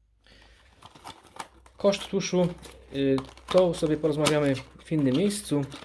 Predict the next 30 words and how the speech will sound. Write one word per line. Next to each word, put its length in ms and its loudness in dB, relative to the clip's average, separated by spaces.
Tutaj 440 4
widzimy, 320 2
każdy 560 0
zapakowany 580 2
tusz 280 -2
jest 200 0
taki 200 -2
oryginalny 480 4
woreczek, 600 2
który 280 -4
trzeba 260 2
usunąć 480 4
oczywiście. 680 0
Ja 100 4
to 100 0
wszystko 320 0
pousuwałem 560 6
po 80 -10
chwili 260 2
przerwy 360 2
już 160 4
samemu, 380 2
żeby, 300 4
no, 300 4
nie 200 0
przedłużać 400 2
niepotrzebnie. 540 4
Tak 200 0
wyglądają 520 4
zbiorniczki 640 0